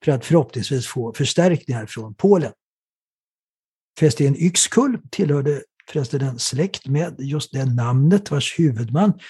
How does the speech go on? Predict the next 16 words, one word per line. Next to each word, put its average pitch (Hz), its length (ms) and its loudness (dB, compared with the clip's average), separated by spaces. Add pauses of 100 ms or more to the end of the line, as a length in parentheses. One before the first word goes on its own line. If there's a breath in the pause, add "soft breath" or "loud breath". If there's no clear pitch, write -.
(220 loud breath)
Volmar 185 540 4
Yxkull, 131 420 -2
hade 151 200 0
gått 139 240 -2
i 180 60 0
svensk 208 540 0
tjänst 127 400 0 (320 loud breath)
och 175 120 2
blev 127 300 0 (220 loud breath)
så - 160 0
småningom 120 360 0
hovmarskalk 139 840 4
hos 110 300 -12
Karl 117 220 -8
den 117 160 -2
nionde. 156 420 4